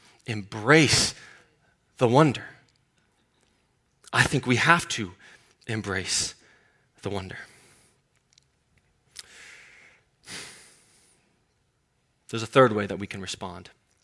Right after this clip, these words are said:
to Jesus. The first is by worshiping. The second is by wondering. The third is by witnessing. It says in verse seventeen, "The crowds that had been with him when he called Lazarus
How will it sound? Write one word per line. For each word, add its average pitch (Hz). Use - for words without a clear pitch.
to 107
Jesus. -
The 113
first 123
is 110
by 107
worshiping. 107
The -
second 107
is 92
by 92
wondering. 95
The -
third 110
is 90
by 95
witnessing. 104
It -
says 120
in 107
verse 113
seventeen, 120
"The 104
crowds 135
that 123
had 117
been 113
with 131
him 139
when 123
he 127
called 131
Lazarus 127